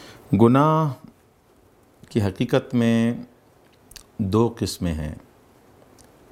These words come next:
کچھ گناہوں کو گناہ جوانحی کہا جاتا ہے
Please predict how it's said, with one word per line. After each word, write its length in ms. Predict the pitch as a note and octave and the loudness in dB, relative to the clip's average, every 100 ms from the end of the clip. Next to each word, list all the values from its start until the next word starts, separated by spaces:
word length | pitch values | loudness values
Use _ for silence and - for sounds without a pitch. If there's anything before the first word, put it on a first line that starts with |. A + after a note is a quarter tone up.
| - | -20
کچھ 300 | - B2+ - G#2 | -2 -2 -2 -2
گناہوں 420 | G#2+ A#2 B2 A#2+ | 2 4 2 0
کو 360 | A#2 A2 G#2 G#2 F#2 - | -2 -2 0 -2 -4 -4
گناہ 400 | G2 F#2+ G#2+ G2+ G#2 G2+ G2+ - - _ _ _ _ - _ - - - - - | 0 2 0 0 0 -2 -4 -12 -20 _ _ _ _ -20 _ -20 -20 -20 -12 -6
جوانحی 720 | E2+ G#2 G2+ G#2 G2+ G#2 A#2+ | 4 4 6 2 0 0 0
کہا 260 | A#2 G2+ | 0 0
جاتا 420 | F#2+ G2 F#2 F#2+ F2 | 0 -2 -2 -4 -4
ہے 140 | F2+ | -6